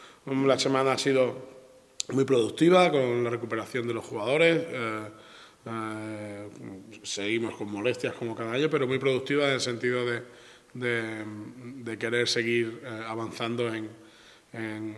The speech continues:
en ese objetivo que, que ya se nos llena a todos la boca, pero que todavía no ha llegado y hay que tener los pies en el suelo, ¿no?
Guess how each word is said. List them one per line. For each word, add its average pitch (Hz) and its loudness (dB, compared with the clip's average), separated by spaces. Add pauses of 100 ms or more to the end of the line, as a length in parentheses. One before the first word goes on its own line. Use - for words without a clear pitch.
en 113 -6
ese 113 -2
objetivo 117 -2
que, 113 -2
que 120 -4
ya 117 -2
se 120 -6
nos 110 -4
llena 113 -4
a 110 -6
todos 110 -6
la 107 -6
boca, 123 -2
pero 127 -4
que 127 -2 (600)
todavía 120 0
no 120 -2
ha - -2
llegado 117 -2
y 123 0
hay 117 0
que 117 -8
tener 110 -8
los 107 -6
pies 104 -6
en 113 -4
el 98 -10
suelo, 101 -6
¿no? 117 -10